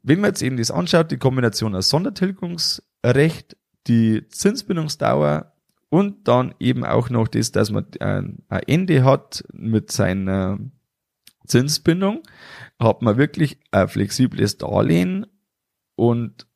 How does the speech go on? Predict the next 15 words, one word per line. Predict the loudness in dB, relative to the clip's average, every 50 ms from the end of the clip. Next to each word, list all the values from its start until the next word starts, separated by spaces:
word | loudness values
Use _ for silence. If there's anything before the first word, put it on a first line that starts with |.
| _ _ _ _ _
man, | -2 0 0 0 0 -2 -8 _ _ _ _ _ _ _ _ _ 0
ich | 0 0 0 0 -2
bin | -4 -4 -2
der | -2
Meinung, | -2 0 0 0 0 0 -2 -2
so | -2 -2
muss | 0 2 2
ich | 2 2
sagen, | 2 2 0 0 0
ich | -2 -4 -2
bin | -2 -2 -2
der | -2 -2
Meinung, | -2 -2 0 0 0 -2 -2
dass | -2 -2 -2 -2
auch | -2 -2 -2 -2